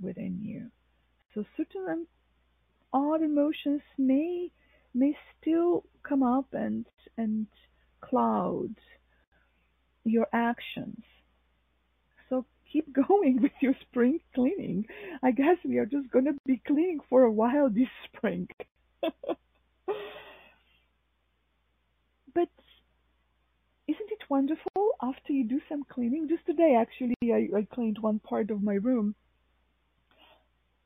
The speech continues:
And, and it feels better. All of a sudden, you know, s-, some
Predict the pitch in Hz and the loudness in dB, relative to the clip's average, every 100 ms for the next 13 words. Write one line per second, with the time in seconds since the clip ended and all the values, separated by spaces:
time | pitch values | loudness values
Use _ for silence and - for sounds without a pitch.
0 | _ _ _ _ _ 285 349 - 330 392 | _ _ _ _ _ -4 -4 -6 -4 -4
1 | - 403 330 381 508 - 330 208 - _ | 2 2 4 -4 -2 2 2 0 -10 _
2 | _ 269 339 370 381 - 381 403 392 392 | _ 2 4 4 0 2 0 0 -4 -6
3 | - _ - 311 339 330 - - - _ | -10 _ -2 0 0 -2 -8 -20 -20 _
4 | _ 233 - - 339 392 370 | _ -20 -4 0 0 -2 -6